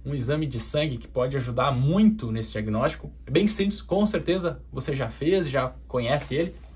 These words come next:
que é o hemograma. Além de evidenciar anemia,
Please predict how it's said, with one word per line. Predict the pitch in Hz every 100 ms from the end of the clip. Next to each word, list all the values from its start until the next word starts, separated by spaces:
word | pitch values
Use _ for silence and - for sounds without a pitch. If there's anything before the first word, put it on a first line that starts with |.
| - -
que | -
é |
o | 151
hemograma. | 196 208 143 160 180 127 95 - - - - - - -
Além | 160 160 170 151 - - - - - - - - -
de | -
evidenciar | 139 139 139 135 165
anemia, | 147 127 131 185 143 110